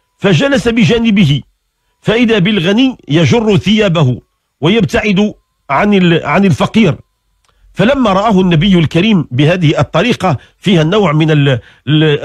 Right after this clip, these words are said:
الاستصغار بالآخرين، قال: "يا فلان، أخشيت أن يلتصق غناك بفقره، أم خشيت أن يلتصق فقره بغناك؟"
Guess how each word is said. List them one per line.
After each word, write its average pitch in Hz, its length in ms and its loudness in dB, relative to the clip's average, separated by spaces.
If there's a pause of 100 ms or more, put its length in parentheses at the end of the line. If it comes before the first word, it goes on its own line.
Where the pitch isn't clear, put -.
(280)
الاستصغار 175 640 0
بالآخرين، 170 800 -2 (600)
قال: 202 180 0
"يا 208 180 0
فلان، 165 420 0 (340)
أخشيت 196 480 -2
أن 185 280 0
يلتصق 180 600 -2
غناك 156 720 0 (280)
بفقره، 185 720 0 (580)
أم 233 100 0
خشيت 202 440 0
أن 190 260 0
يلتصق 190 600 -2
فقره 190 720 0 (300)
بغناك؟" 190 680 -2